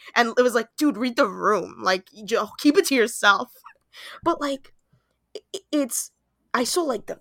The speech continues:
videos and the pictures. It was, that was something else. And again, it is, that, that was, that, that was,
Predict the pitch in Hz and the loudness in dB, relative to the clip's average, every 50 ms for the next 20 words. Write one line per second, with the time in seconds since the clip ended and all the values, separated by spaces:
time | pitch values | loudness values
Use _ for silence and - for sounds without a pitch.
0 | - - - 247 277 294 285 294 285 269 285 294 - - - 214 208 208 - _ | -14 -6 -4 -2 0 2 2 4 4 4 2 0 -2 -6 -8 -10 -10 -12 -16 _
1 | _ _ - 226 262 294 - - - 302 277 269 - - - 285 311 - - 226 | _ _ -10 -10 -8 -8 -6 -4 -2 -2 -2 -4 -4 -4 -4 -6 -4 0 4 4
2 | 202 190 185 - - - - _ _ _ _ _ _ - - - - - - - | 4 4 4 0 -4 -6 -8 _ _ _ _ _ _ -20 -20 -20 -20 -20 -20 -20
3 | - - - - - _ _ 285 302 403 427 349 302 226 - - - - 254 294 | -20 -20 -20 -20 -20 _ _ 0 2 4 6 6 4 4 2 0 0 0 0 0
4 | 311 294 - 262 202 190 - - _ - 208 226 - - - - - - _ - | -2 -2 0 0 0 0 -2 -2 _ 0 0 0 -2 -6 -8 -12 -14 -12 _ -2
5 | 196 202 196 190 202 220 214 180 - 180 - 190 - - 185 180 175 175 - - | 2 2 2 2 2 2 2 2 2 0 -4 -6 -4 -2 -4 -4 -2 -4 -6 -8
6 | - - _ _ _ _ _ _ _ _ _ _ _ _ _ _ - 208 - - | -10 -12 _ _ _ _ _ _ _ _ _ _ _ _ _ _ -20 -14 -2 2
7 | 208 190 185 - - - 226 247 247 220 214 208 180 180 - - - _ - 202 | 2 2 2 2 2 4 6 6 6 6 4 2 2 2 -2 -8 -12 _ 2 4
8 | 185 185 185 - - _ _ _ _ _ _ _ _ _ _ _ _ 220 196 233 | 4 4 2 0 -6 _ _ _ _ _ _ _ _ _ _ _ _ 0 2 4
9 | 214 202 190 202 196 185 185 - - | 6 6 6 4 2 0 -2 -6 -10